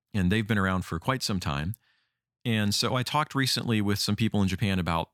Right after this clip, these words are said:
developing a website for J S E. Now, our, our previous partner, Steve Carroll, he had built, like, a Google site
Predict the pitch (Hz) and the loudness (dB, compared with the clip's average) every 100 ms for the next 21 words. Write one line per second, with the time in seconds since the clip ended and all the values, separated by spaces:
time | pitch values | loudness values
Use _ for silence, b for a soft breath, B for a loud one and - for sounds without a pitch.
0 | - 104 98 101 98 87 87 127 - 71 | -6 -2 0 0 2 2 2 0 0 -2
1 | 67 - _ - 90 90 78 - 78 90 | -4 -10 _ -6 -2 0 0 0 -2 -4
2 | - _ _ _ - 92 87 87 - 101 | -10 _ _ _ -6 -2 2 0 0 0
3 | 92 - 92 - 139 107 - 113 104 90 | 0 0 -2 0 0 0 0 0 0 0
4 | 85 - 98 - 107 78 82 - 123 120 | 0 0 -2 0 0 0 -2 0 0 0
5 | 95 98 - 92 85 80 98 101 113 123 | 0 0 0 -4 -2 -2 0 0 0 0
6 | 117 | 0